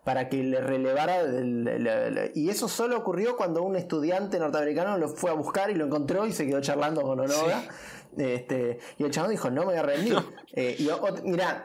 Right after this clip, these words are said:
Speaker 1: y una de las cosas por las que esto es lo que es estar en una mente que está enfocado en eso,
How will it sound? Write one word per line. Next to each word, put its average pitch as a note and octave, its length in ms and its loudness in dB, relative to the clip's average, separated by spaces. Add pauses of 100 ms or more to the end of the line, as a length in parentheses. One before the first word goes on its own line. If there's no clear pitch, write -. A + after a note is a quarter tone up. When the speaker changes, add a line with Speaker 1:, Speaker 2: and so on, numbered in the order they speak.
Speaker 1:
y D#3+ 140 0
una G#3+ 200 2
de F#3+ 60 4
las E3+ 160 0
cosas G#3+ 300 0
por - 180 -2
las A#2 120 -2
que C3 480 -2
esto D3+ 260 0
es D3 40 2
lo C#3 140 2
que C#3+ 100 2
es C#3+ 140 -2
estar C#3+ 280 0
en C3+ 40 0
una C3 160 0
mente C#3 420 0
que B2 60 0
está B2+ 420 0
enfocado C#3 480 0
en C3 60 0
eso, B2 320 -2